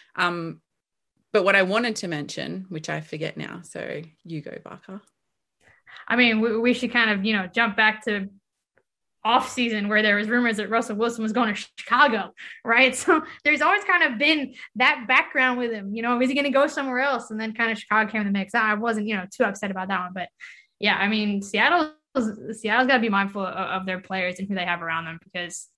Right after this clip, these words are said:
Speaker 2: they got, they wanna keep a good core together, and I don't see them being able to do that.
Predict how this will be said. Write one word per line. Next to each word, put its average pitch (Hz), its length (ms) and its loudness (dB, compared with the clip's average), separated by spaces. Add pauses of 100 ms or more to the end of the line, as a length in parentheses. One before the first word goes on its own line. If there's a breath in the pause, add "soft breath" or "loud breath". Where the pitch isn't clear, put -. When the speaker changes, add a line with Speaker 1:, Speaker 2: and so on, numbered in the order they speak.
(180)
Speaker 2:
they 196 340 -6
got, 208 220 0
they 226 80 4
wanna 254 200 4
keep 240 220 0
a 226 60 0
good 208 180 -4
core 208 200 -4
together, 185 260 -6
and 180 100 -6
I 180 100 -2
don't 180 140 -8
see 196 200 -8
them 180 120 -8
being 185 140 -8
able 175 140 -8
to - 20 -12
do 175 160 -14
that. 165 240 -10